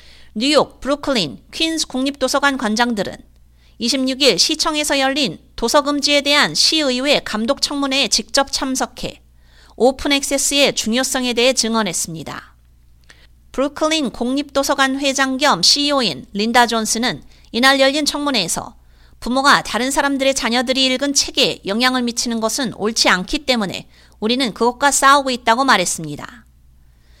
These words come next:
미국 도서관협회에 따르면 지난해 서른두 개 주에서 약 이천 권의 책에 대한 검열 시도를 기록했는데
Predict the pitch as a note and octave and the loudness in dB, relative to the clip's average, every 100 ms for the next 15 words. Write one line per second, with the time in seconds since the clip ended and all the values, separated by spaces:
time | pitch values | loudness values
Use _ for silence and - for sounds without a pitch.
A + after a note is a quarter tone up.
0 | _ _ A#3 D4 D4 - A#3+ D4 D4+ D#4 | _ _ -2 0 0 -2 0 2 2 2
1 | C#4+ D4 C4 A#3 G#3 E3+ - - _ _ | 0 0 2 0 0 -4 -10 -18 _ _
2 | _ - - B3 B3+ B3 B2+ - D4 D#4 | _ -6 0 2 2 2 0 -2 0 0
3 | A3 - A#3 C#4 B3+ B3 F#3+ - - - | -2 -6 0 0 2 0 -2 -4 -8 -14
4 | - - - A3 - A#3 A#3+ D4 C4+ C4+ | -20 -8 -2 -2 -2 -4 0 0 0 -2
5 | C4 - C4 C4 C4 C4 D3+ - A3 C4+ | -2 -4 -4 -2 0 0 -2 0 2 2
6 | C4+ C#4 C4 C4+ D4 C4 A#3+ - G3 E3 | 0 0 2 2 0 -2 -4 -4 -4 -6
7 | - - | -8 -14